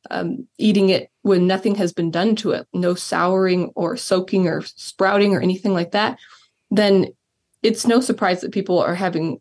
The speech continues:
all these gluten sensitivity issues, and you see all of the marketing for gluten-free products. And really, I think if we can apply some of those traditional principles of sealing the gut with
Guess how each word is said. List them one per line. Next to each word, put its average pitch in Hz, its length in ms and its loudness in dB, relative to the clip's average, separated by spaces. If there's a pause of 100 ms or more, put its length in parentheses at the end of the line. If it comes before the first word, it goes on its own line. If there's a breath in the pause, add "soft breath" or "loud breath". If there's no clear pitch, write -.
all 180 180 0
these 165 240 0
gluten 170 360 0
sensitivity 170 640 -4
issues, 180 340 -4
and 170 80 -2
you 165 60 -4
see 175 220 -2
all 196 300 2
of 190 160 -2
the 151 300 -2
marketing 180 500 -2
for 156 200 -8
gluten-free 220 600 0
products. 196 500 -2
And 180 180 -4 (320 loud breath)
really, 240 300 4
I 220 40 2
think 226 260 0
if 220 160 -2
we 214 160 -2
can 185 340 -2 (360 soft breath)
apply 247 340 0
some 254 160 2
of 226 80 4
those 214 160 2
traditional 214 460 -2
principles 208 460 -4
of 185 140 -2
sealing 262 380 4
the 240 80 4
gut 226 360 0
with 208 240 0